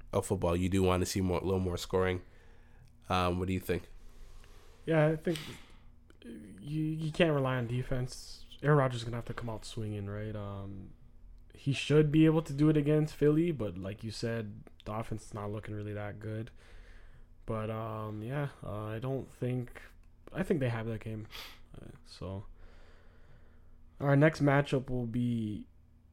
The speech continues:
Speaker 2: New England Patriots going into Buffalo. How, how do you feel about, um,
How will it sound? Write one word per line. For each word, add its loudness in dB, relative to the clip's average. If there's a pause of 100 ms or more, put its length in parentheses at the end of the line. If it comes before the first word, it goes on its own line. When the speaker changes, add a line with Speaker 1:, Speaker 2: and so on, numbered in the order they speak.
(120)
Speaker 2:
New 0
England 4
Patriots 0
going -2
into -4
Buffalo. -4 (300)
How, -6
how -2
do 2
you 2
feel 2
about, 0
um, -4